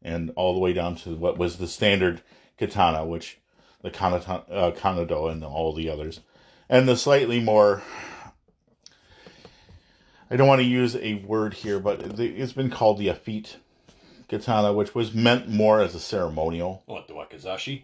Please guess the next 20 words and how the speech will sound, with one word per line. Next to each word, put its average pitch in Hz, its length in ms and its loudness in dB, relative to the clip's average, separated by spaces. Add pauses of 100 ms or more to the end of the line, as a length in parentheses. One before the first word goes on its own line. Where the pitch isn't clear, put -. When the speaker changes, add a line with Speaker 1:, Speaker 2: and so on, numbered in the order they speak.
(120)
Speaker 1:
No. - 180 -6 (360)
Speaker 2:
Oh. 90 160 -18 (1120)
Speaker 1:
It - 60 -6
was 147 220 -2
meant 131 200 2
in 110 140 0
more 110 180 6
as 98 120 0
a 90 60 -10
ceremonial 87 680 -2
piece, 90 500 -14
not 85 240 -8
really 82 260 -6
intended 78 360 -10
for 78 140 -10
combat, 78 440 -4
and 85 100 -10
didn't 87 180 0
have 82 220 0
the 73 140 -8